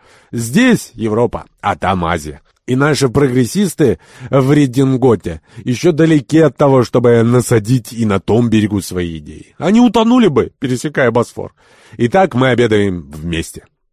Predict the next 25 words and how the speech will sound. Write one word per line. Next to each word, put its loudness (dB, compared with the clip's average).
«Вы -8
делаете -2
со -6
мной -4
всё, -10
что -14
хотите». -14
«И 2
не 2
надо 2
этому 4
мешать», 0
притворно -6
нахмурился -10
Керабан. -18
Затем, -2
повернувшись, -2
он -4
спросил: -10
«А -2
где 0
мой 2
слуга -4
Низип?» -2
«Низип!» 0